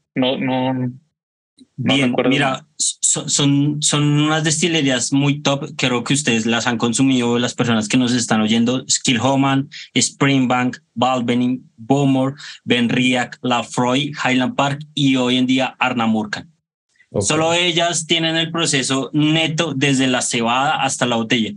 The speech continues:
Speaker 2: ¿Y qué es tener el proceso neto desde la cebada hasta la botella? Es controlar. Es controlar cada, cada detalle. Cada detalle nos hace un factor de diferencia impresionante.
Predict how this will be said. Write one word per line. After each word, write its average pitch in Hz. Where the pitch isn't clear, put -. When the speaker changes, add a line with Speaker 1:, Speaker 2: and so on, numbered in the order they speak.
Speaker 2:
¿Y 143
qué 170
es 165
tener 175
el 175
proceso 151
neto 147
desde 143
la 143
cebada 117
hasta 113
la 131
botella? 127
Es 135
controlar. 120
Es -
controlar 139
cada, 131
cada 135
detalle. 131
Cada 139
detalle 135
nos 139
hace 120
un 139
factor 151
de 131
diferencia 120
impresionante. 113